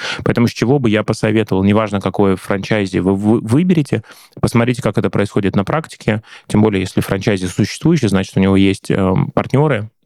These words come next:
м, поезжайте к ним, посмотрите все, как фактически происходит. Вот, поэтому первое, я бы посоветовал с этого. Второе, конечно, вопрос, э, команды.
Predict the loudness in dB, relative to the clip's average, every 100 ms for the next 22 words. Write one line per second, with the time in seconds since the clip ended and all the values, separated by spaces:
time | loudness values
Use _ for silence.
0 | -2 0 2 0 2 0 0 0 0 -2
1 | -6 -20 _ -2 -2 0 0 0 -2 -2
2 | 0 0 0 -4 -2 -4 -2 -4 -4 -2
3 | -4 -2 -4 -4 -10 -18 -14 -14 -12 -2
4 | 2 2 0 -2 -4 0 0 2 0 0
5 | 0 0 0 -2 -4 -4 0 0 0 -4
6 | -2 -4 -2 -6 -6 -18 -20 -16 -6 -2
7 | 2 2 2 2 0 2 2 2 2 2
8 | 0 0 2 2 0 -2 -2 -2 -2 0
9 | 0 2 2 0